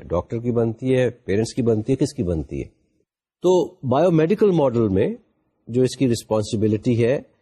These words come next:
وہ میڈیکل پروفیشن کے اوپر ہی ڈالی جاتی ہے۔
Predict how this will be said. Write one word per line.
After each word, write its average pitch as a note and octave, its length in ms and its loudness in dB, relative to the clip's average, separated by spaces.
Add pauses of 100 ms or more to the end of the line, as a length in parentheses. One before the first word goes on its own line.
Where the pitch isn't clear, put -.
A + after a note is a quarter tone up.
(340)
وہ D3+ 280 2
میڈیکل G#2 540 0
پروفیشن A#2 640 -2
کے A2+ 260 -2
اوپر G#2+ 440 -4
ہی G#2 320 0 (260)
ڈالی G2+ 280 0
جاتی D#2 380 -4
ہے۔ - 180 -20